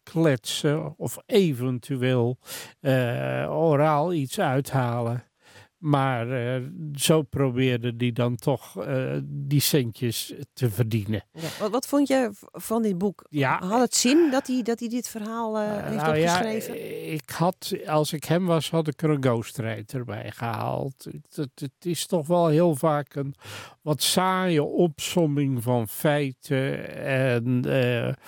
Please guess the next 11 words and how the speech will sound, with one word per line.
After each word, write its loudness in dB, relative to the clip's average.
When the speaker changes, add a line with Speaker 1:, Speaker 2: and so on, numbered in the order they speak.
Speaker 1:
moeilijkheden 2
en -2
je 0
bijna 0
zou 0
zeggen -6
kommer 0
en -4
kwel. 0
Speaker 2:
Mm. -6
Speaker 1:
Eh, -4